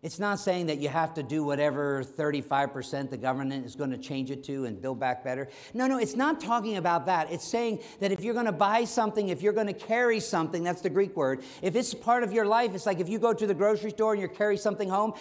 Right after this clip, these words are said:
you just don't take it home without compensating. You pay for it. Okay? And that's the first kind of thing. It's, it's the exchange of goods.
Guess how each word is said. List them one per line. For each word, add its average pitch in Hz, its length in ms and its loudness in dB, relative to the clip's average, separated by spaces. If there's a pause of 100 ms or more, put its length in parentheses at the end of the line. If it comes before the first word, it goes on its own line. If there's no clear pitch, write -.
(140)
you 226 80 -2
just 262 220 -2
don't 262 260 4
take 247 220 2
it 233 100 4
home 247 260 4
without 214 440 4 (280)
compensating. 208 1000 0 (200)
You 226 120 0
pay 285 280 2
for 226 320 6
it. - 380 -2 (1080)
Okay? 226 360 2
And 208 120 2
that's 262 240 2
the 247 80 4
first 262 340 2
kind 208 180 0
of 175 80 -2
thing. 156 220 2
It's, 156 160 0
it's - 200 -4
the 196 120 0
exchange 233 600 0
of 156 120 -2
goods. 220 400 2